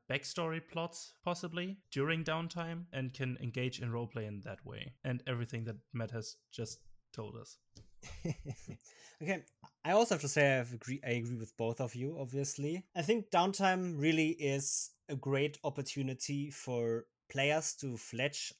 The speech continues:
Speaker 2: out their character and for D Ms to get to know the characters.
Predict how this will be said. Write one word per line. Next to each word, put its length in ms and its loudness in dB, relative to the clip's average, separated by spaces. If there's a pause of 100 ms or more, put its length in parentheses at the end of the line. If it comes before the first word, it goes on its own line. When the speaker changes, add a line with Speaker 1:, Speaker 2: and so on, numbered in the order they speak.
Speaker 2:
out 220 2
their 80 -2
character 600 -4 (200)
and 140 -4
for 160 0
D 200 -2
Ms 380 -2 (100)
to 60 -6
get 200 0
to 140 -8
know 380 2
the 140 -8
characters. 800 -16